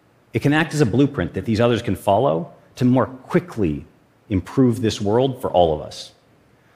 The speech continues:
Because in my heart, I'm still that nerd from the beginning. And I wanna know what else is hiding out there in nature. I wanna know what's the number one spot on the best of playlist from four billion years of evolution.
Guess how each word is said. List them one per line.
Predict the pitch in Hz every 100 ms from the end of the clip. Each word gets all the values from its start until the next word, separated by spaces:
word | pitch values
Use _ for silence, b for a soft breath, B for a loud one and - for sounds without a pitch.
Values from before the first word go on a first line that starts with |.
| b
Because | 120 147
in |
my | 147
heart, | 101 156 135 -
I'm | 113
still | - 143
that | 120 95
nerd | 98 107 82 82
from | - 92
the | 80
beginning. | 82 90 76 90 _ _ b b _ _ -
And | 101 98 - -
I | 165
wanna | 220 139
know | 120 117 131 143 - -
what | 117 160
else | 180 170
is | 170
hiding | 123 - 151 135 95
out | 92 -
there | 98 85
in | 78
nature. | 78 78 - - _ _ _ _ _ -
I |
wanna | 196 214
know | 147
what's | 139
the | 147
number | 143 185 175 160
one | 147 139
spot | - 107 76
on | 113 110
the |
best | - 131 120 -
of | 117 95 -
playlist | 113 107 85 -
from | - 98
four | - 127
billion | 98 - 131 123 117 101
years | 113 95 87
of |
evolution. | 87 85 92 - 78